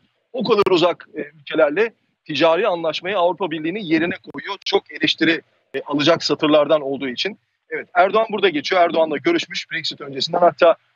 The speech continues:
o görüşmelerden aldığı cesaretle Brexit doğru karar diye ilerlemeye karar vermiş. E, kimdi Johnson? Seyircilerimiz hatırlamak isteyebilirler.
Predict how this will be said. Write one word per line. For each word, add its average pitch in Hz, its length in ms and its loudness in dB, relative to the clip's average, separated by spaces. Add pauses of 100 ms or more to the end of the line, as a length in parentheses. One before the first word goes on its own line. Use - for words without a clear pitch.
o 165 120 2
görüşmelerden 175 800 2
aldığı 151 340 0
cesaretle 165 680 -2 (140)
Brexit 151 380 -6
doğru 151 220 0
karar 131 420 0 (100)
diye 160 220 2 (140)
ilerlemeye 135 440 2
karar 110 320 -2
vermiş. 98 360 -6 (640)
E, 180 140 6 (220)
kimdi 254 300 0
Johnson? 196 400 2 (180)
Seyircilerimiz 180 640 0
hatırlamak 175 380 -2
isteyebilirler. 196 580 0